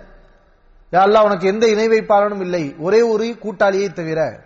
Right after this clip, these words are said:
அந்த கூட்டாளி கூட தம்லிகுஹு, உன்-, உன்னுடைய அதிகாரத்துல இருக்கிறார், அவர் உனக்குரியவர், அவருக்கு எது சொந்தமோ அது உனக்கும் சொந்தமானது."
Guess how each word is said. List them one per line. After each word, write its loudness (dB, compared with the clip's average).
அந்த 0
கூட்டாளி 0
கூட 0
தம்லிகுஹு, -4
உன்-, 0
உன்னுடைய -2
அதிகாரத்துல -2
இருக்கிறார், -4
அவர் 2
உனக்குரியவர், -2
அவருக்கு 0
எது -2
சொந்தமோ -6
அது 0
உனக்கும் -6
சொந்தமானது." -6